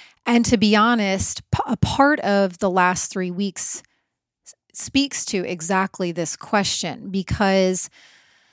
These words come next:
my seership ability and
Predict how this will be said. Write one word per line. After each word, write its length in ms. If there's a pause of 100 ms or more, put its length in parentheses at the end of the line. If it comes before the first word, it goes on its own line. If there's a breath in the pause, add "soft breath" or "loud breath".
(800 soft breath)
my 280
seership 920 (140)
ability 840 (340 loud breath)
and 560